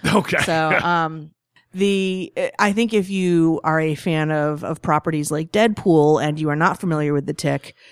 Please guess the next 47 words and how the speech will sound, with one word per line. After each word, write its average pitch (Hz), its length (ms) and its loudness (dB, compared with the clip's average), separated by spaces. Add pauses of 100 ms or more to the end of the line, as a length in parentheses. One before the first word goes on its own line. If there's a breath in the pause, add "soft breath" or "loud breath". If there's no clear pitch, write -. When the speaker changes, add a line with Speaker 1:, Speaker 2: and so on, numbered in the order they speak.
(120)
Speaker 2:
you 165 180 4
will 151 120 6
like 135 220 -2
the 151 60 -4
Tick. - 460 -6 (1000 loud breath)
I 185 140 2
think 170 240 0
if 156 160 0
you 165 520 6
are 160 120 2
not 160 320 2
familiar 175 380 2
with 170 80 4
anything 170 280 0
at 170 60 0
all 208 160 4
and 196 80 4
are 180 60 4
just 185 180 -2
looking 185 220 -2
for 185 120 -4
something 180 320 -2
funny 175 360 0
and 160 100 2
dark, 202 520 4
you 147 140 0
will 143 80 2
like 120 220 -6
this. - 380 -10 (160)
Speaker 1:
Yeah, 120 220 0
it's, - 420 -4
it's 131 240 -10
definitely 156 380 0
a 107 60 4
dark, 104 360 -2
if 123 220 -6
you're 175 100 4
looking 208 200 4
for 156 100 -6
the 139 80 0
goofy, 107 580 -4 (200)
there's - 320 -2 (120)
precious 135 520 -2
little 101 380 -6
of 71 140 -16
it. - 120 -18 (500 loud breath)
Speaker 2:
Yeah. 139 280 -4